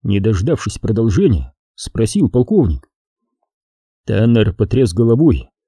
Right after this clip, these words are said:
прогоняя назойливые мысли, но добился лишь того, что виски сдавило еще сильнее. «Сэр,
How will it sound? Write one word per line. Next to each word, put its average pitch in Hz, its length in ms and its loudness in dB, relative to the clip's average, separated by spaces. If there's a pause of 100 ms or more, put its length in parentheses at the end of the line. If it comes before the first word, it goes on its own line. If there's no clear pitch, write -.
(120)
прогоняя 123 560 2
назойливые 123 580 2
мысли, 98 440 -2 (540)
но 101 180 0
добился 127 440 0
лишь 135 240 0
того, 139 280 0
что - 200 -4
виски 120 560 -2 (300)
сдавило 117 500 0
еще 139 300 2
сильнее. 151 540 2 (640)
«Сэр, 151 580 0